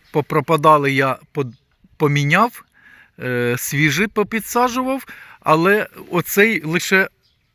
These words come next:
вирішив залишити. Ось цей. Бачите, так? Я вважаю, що він, може, що відійде, а якщо не відійде, то між сусідніми не так багато відстані.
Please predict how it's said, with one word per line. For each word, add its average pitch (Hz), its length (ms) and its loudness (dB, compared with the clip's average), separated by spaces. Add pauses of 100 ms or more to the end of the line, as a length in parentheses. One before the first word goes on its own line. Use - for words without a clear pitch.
вирішив 156 640 -4 (220)
залишити. 139 680 -6 (100)
Ось 160 200 -6
цей. - 380 -16 (1040)
Бачите, 104 440 -10
так? - 320 -8 (1300)
Я 139 340 2
вважаю, 139 460 0
що 139 180 -2
він, 135 180 -2
може, 131 280 -2
що 127 280 0
відійде, 127 840 -2 (180)
а 156 100 0
якщо 160 300 0
не 175 120 0
відійде, 185 440 0
то 151 180 -4
між 139 300 0 (500)
сусідніми 151 880 -2
не 139 160 -6
так 135 220 -4
багато 131 400 -4
відстані. 160 580 -4